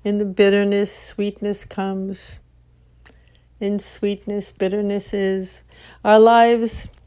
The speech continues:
are a tapestry of everything, every moment intertwined with one another. And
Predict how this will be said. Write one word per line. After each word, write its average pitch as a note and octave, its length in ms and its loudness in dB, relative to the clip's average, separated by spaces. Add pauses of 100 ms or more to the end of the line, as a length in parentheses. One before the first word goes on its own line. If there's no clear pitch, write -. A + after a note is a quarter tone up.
(240)
are A3 80 2
a A#3+ 80 -4
tapestry - 680 -6
of F3 160 -8 (160)
everything, G3+ 960 -8
every C#4 340 -8
moment B3 480 -2 (360)
intertwined G#3+ 800 -2
with F#3+ 160 -2
one G3 200 -2
another. F#3+ 440 -4
And G3 340 -8